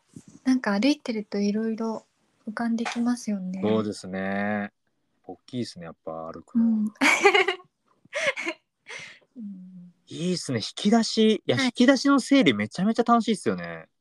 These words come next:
Speaker 1: <laughs> わかりますか？なんか、
Speaker 2: いや、めちゃめちゃわかります。僕、あの、
Speaker 1: はい。
Speaker 2: 実家の、なんか子供用つ-、机って引き出し多いじゃないですか。
Speaker 1: あ、ひびがいっぱいあるやつ。
Speaker 2: そうです、そうです、そうです。あの、小さい頃すっごい整理してたんですよ、そこだけ。
Speaker 1: えー。 <laughs>
Speaker 2: で、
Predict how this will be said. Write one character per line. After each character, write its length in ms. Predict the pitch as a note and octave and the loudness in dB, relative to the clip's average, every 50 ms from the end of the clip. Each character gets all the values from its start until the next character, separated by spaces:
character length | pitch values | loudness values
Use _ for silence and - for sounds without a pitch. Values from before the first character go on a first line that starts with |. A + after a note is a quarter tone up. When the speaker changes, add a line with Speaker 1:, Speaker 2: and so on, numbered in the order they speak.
| _ _ | _ _
Speaker 1:
<laughs> 300 | - - - - B3+ - _ _ _ - A4+ F#4 - | 0 0 0 -2 -6 -12 _ _ _ -18 -16 -14 -14
わ 80 | A#3+ A3 | -14 -10
か 120 | - D4 D4+ | -8 -8 -8
り 120 | D#4+ D#4+ | -8 -14
ま 120 | D#4+ E4+ | -16 -18
す 120 | E4 - - | -20 -20 -20
か？ 100 | - G3+ F#3 | -18 -16 -16
な 80 | F3+ F#3 | -14 -16
ん 60 | G#3+ - | -14 -10
か、 160 | B3 A3+ A3 | -6 0 4
Speaker 2:
い 40 | D#3 | 4
や、 80 | D3+ C#3 | 4 4
め 120 | C#3+ E3 | 2 0
ち 100 | - - | 2 2
ゃ 20 | |
め 80 | A3+ A3 | 4 4
ち 40 | G#3 | 4
ゃ 40 | G#3+ | 4
わ 40 | |
か 60 | G3 G3+ | 4 2
り 40 | |
ま 40 | F#3 | 0
す。 80 | D3+ D3+ | -2 -4
僕、 400 | E3 D#3+ A3 G#3+ G3 E3 C3+ - | -6 0 2 2 2 2 2 0
あ 60 | C3+ | -2
の、 220 | C#3 C#3 C#3+ - D4 | -4 -4 -4 -4 -2
Speaker 1:
は 160 | C4 C4 A#3+ | 0 0 0
い。 100 | A3 - - C#3 | -2 -4 -8 -6
Speaker 2:
実 200 | D#3 G3+ F#3+ - _ _ | -6 -6 -6 -6 _ _
家 140 | - C#4 C#4+ | -2 -2 0
の、 380 | D4+ D4 D4 G#3 B2+ G2+ - _ _ _ - | 0 -2 -2 -4 -4 -6 -10 _ _ _ -8
な 80 | F#3 | -8
ん 40 | D3+ | -8
か 60 | C3+ | -8
子 180 | - - A3 G3+ | -4 -4 0 0
供 280 | C#4+ D#4+ E4 E4 E4 | 0 0 0 -2 -2
用 200 | D#4+ D#4+ D#4+ D#4 | 0 0 -2 -2
つ-、 180 | A#3+ - - B3+ - - F#3+ F3 | -4 -8 -16 -20 -20 -20 -16 -10
机 380 | C4+ C#4 A3 - A3+ E3 B2 | -8 -8 -4 0 4 4 4
っ 40 | - - _ _ | 4 0 _ _
て 120 | - G#2 G2+ | -4 -2 -2
引 60 | F#2+ - - | -4 -6 -6
き 80 | - G#3 | 2 2
出 100 | G#3+ G3+ | 2 2
し 100 | - - | 2 0
多 160 | G3 G3+ F3+ | 2 4 2
い 40 | C#3+ | 2
じ 60 | A#2+ | 0
ゃ 40 | G#2 | -4
な 80 | F2+ F2 | -8 -10
い 40 | E2+ | -12
で 60 | E2+ | -12
す 80 | - | -14
か。 120 | _ - - | _ 0 0
Speaker 1:
あ、 160 | C#4+ D4 D4 - - _ _ _ _ _ _ _ | 2 2 0 -4 -10 _ _ _ _ _ _ _
ひ 100 | C#4 C4 | -8 -6
び 140 | C4+ C4+ C4 | -6 -6 -6
が 120 | C4+ C4+ | -6 -6
い 60 | C4 B3+ | -6 -8
っ 20 | B3+ - _ | -10 -12 _
ぱ 140 | - B3 A#3+ | -8 -6 -6
い 100 | A#3+ A#3+ | -4 -6
あ 80 | A#3+ A#3+ | -6 -6
る 100 | A3+ G3+ | -8 -10
や 120 | F#3 F#3 | -12 -2
つ。 40 | - | 2
Speaker 2:
そ 80 | F3+ | 4
う 20 | F3 | 4
で 40 | D3+ | 4
す、 40 | |
そ 60 | C#3+ D3 | 4 2
う 40 | |
で 20 | C#3 | 2
す、 40 | B2 | 2
そ 60 | C#3 | 0
う 20 | B2+ | -2
で 40 | |
す。 80 | A#2 B2 | 0 -2
あ 80 | B2 B2+ | -2 -2
の、 220 | C3 B2+ B2+ B2+ B2+ C3+ | 0 0 0 0 -2 -2
小 240 | - - C4 C#4+ C#4+ | -4 0 2 2 4
さ 120 | C#4+ E4 C#4 | 6 4 4
い 80 | G#3 | 4
頃 160 | - B2 G#2+ | 0 -4 -6
す 260 | - - - - D3 D3 | -6 -10 -14 -14 -14 -14
っ 20 | - _ _ | -14 _ _
ご 140 | - C4+ C4+ | -4 -4 -4
い 60 | G#3 | -4
整 240 | - - F#3 F3 D#3 | -4 -2 -2 -2 -2
理 100 | C3 A2+ | -2 -4
し 80 | - - | -6 -10
て 120 | - A#2+ | -10 -8
た 120 | - G2+ | -8 -8
ん 40 | F#2+ | -8
で 60 | - | -10
す 100 | - - | -14 -16
よ、 140 | F2+ D#2+ D#2 - | -14 -14 -14 -14
そ 140 | - - G#2+ | -16 -18 -4
こ 140 | - A#2 - | -2 0 2
だ 140 | - G#2 | 2 0
け。 280 | F#2 - A#2 G#2 G2+ - _ _ _ _ _ _ _ _ - - - - | 2 2 2 2 0 -2 _ _ _ _ _ _ _ _ -12 -12 -8 -2
Speaker 1:
え 40 | F3+ | 0
ー。 40 | G3 | 2
<laughs> 100 | G#3+ G3+ | 4 4
Speaker 2:
で、 260 | F3 C3 F#2+ - - | 4 4 2 2 -4